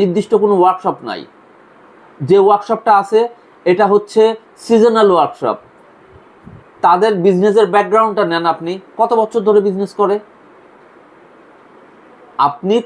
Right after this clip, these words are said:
তাদের ব্যাকগ্রাউন্ডটা চেক করেন, কত বছর কাজ শিখছে। এই কথাটা বলার কারণ হচ্ছে কি,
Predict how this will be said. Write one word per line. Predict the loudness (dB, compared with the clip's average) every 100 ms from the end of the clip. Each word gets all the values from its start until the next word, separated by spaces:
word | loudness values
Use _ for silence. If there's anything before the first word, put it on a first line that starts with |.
| 0
তাদের | 0 0 -2
ব্যাকগ্রাউন্ডটা | -2 -2 0 0 0 0 0 0 -2
চেক | -4 0
করেন, | 0 0 -4 -16 _ _ -20 -20 -20 -6 -2
কত | 0 0
বছর | 0 -2 0
কাজ | -2 -2 -6
শিখছে। | -8 -8 -6 -6 -8 -20 -20 -20 -20 _ -20 -20 -20 -20 -20 -20 -20 -20 -20 -20 -10
এই | -6 -4
কথাটা | -4 -6 -4
বলার | -2 -2 -2
কারণ | -2 -2 -6
হচ্ছে | -14 -16 -14 -8
কি, | -6